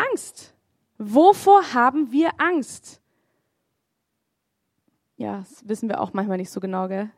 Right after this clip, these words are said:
Es ist manchmal einfach seltsam. Also,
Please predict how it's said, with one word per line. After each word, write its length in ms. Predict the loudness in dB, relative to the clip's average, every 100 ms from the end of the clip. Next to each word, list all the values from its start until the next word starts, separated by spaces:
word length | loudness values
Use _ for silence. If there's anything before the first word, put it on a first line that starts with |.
| _ _
Es 120 | _ -14
ist 280 | -14 -8
manchmal 260 | -4 -2 -4
einfach 240 | -6 -8
seltsam. 560 | -6 -6 -6 -10 -12 -16 _ _ -20 _ _ _ _ _ _ _ _ _ _ _ _ 2
Also, 320 | 2 2 -4